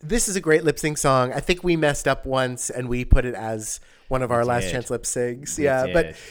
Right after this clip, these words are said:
Speaker 2: We
Speaker 1: you know,
Speaker 2: did.
Speaker 1: it, it bears repeating. Um,
Speaker 2: It's a great song. Yeah.
Speaker 1: I have to say,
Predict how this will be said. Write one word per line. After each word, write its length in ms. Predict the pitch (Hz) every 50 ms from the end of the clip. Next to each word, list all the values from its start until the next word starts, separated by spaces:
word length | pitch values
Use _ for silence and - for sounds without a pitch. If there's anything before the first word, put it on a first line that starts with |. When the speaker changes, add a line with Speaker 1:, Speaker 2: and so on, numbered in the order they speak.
| - -
Speaker 2:
We 80 | - 180
Speaker 1:
you 40 | -
know, 220 | - 269 254 285
Speaker 2:
did. 200 | 277 - 233 -
Speaker 1:
it, 60 | -
it 120 | 220 214 -
bears 300 | 214 214 220 220 214 220
repeating. 640 | 240 - - - 131 123 127 127 123 131 143 165 - -
Um, 240 | - 170 170 180 180
Speaker 2:
It's 80 | 175 170
a 40 | 175
great 260 | 175 415 440 427 -
song. 520 | - 440 466 453 - - 82 85 85 95 -
Yeah. 180 | - 185 196 190
Speaker 1:
I 40 | 196
have 220 | 214 262 277 -
to 100 | - 240
say, 540 | - - - 156 143 131 123 120 117 117